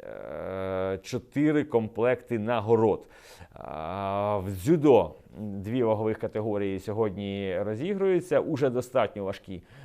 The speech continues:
але ще не суперважкі, ще не, е,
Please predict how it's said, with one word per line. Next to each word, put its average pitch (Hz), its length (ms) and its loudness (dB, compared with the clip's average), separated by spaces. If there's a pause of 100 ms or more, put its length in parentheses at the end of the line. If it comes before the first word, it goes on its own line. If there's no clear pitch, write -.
(120)
але 104 280 2
ще 101 180 -6
не 101 80 -2
суперважкі, 107 680 -2
ще 135 300 -2
не, 113 260 -2 (400)
е, - 80 -12